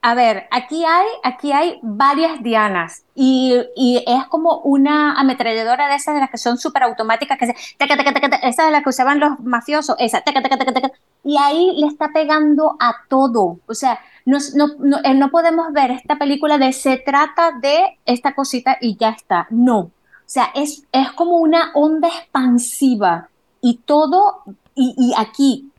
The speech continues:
está tocando todo, todos esos, esos puntos que has, que has dicho y que también ha dicho María,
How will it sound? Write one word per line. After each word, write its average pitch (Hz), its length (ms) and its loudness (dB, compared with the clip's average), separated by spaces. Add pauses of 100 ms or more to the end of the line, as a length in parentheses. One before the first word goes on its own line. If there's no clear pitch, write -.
(320)
está 226 340 -2
tocando 233 480 -2
todo, 285 720 0
todos 269 260 -2
esos, 294 440 -2 (120)
esos 269 240 -2
puntos 277 400 -2
que 220 100 -2
has, 226 300 -2
que - 80 -2
has 240 160 0
dicho 285 460 0 (280)
y - 140 -2
que 220 120 -2
también 220 300 0
ha 262 80 0
dicho 262 260 -2
María, 269 440 0